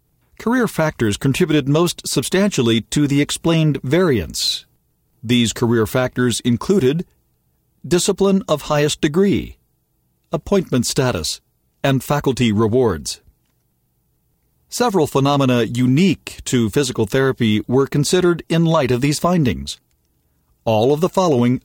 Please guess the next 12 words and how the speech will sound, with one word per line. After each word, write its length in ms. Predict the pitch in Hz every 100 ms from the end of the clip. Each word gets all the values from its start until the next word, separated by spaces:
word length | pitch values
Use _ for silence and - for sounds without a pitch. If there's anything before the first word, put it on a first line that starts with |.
| -
may 480 | 143 190 214 127 143
influence 580 | 175 175 - 117 113 127
physical 400 | - 147 147 185
therapy 460 | 170 135 131 139 143
faculty 480 | - 143 120 120 117
scholarship: 600 | 151 135 123 - 73 - _ _ _ _ _ _
the 80 | 98
multidisciplinary 960 | 107 131 127 101 101 120 127 120 113
nature 680 | 110 123 160 185 131 143 185 -
of 160 | 120 107
the 80 | 113
faculty, 680 | 110 95 90 110 120 202